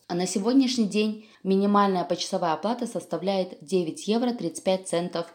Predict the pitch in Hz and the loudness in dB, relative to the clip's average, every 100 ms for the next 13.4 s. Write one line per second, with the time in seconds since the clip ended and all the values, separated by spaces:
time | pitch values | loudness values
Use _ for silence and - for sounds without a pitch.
0 | - 135 156 185 - 208 208 - _ - | -16 -6 -4 -4 -4 -4 -4 -14 _ -18
1 | - 160 131 - - _ _ _ _ _ | -4 -2 -2 -6 -20 _ _ _ _ _
2 | _ _ _ - 233 294 269 156 139 - | _ _ _ 0 0 4 2 2 -4 -12
3 | _ _ _ _ _ 190 190 220 226 311 | _ _ _ _ _ -6 -2 0 2 2
4 | 302 226 240 226 208 233 233 214 - - | 2 2 2 2 0 0 0 0 -2 -8
5 | 196 190 202 196 226 214 180 185 196 185 | -6 -4 0 0 -2 -4 -4 -2 -2 0
6 | 170 156 151 143 196 277 254 214 - 196 | 0 0 -2 -2 0 0 -2 -6 -4 0
7 | 180 160 156 151 151 208 233 208 190 175 | 0 0 -2 -2 -2 -2 -2 -4 -4 -4
8 | 143 139 202 233 233 233 - 247 269 226 | -4 -4 0 0 0 -2 0 2 4 0
9 | - 214 208 196 165 160 151 185 185 160 | -4 -6 -4 -6 -6 -6 -2 -2 -4 -8
10 | 165 160 156 151 135 - - 143 _ - | -8 -8 -8 -8 -8 -10 -12 -18 _ 0
11 | 240 277 208 - 233 277 240 180 - 170 | 0 0 -4 -4 -4 -4 -8 -8 -8 -6
12 | 202 240 202 170 185 196 - 180 175 165 | -4 -4 -6 -4 -4 -4 -4 -4 -2 -4
13 | - 135 - - | -6 -8 -8 -12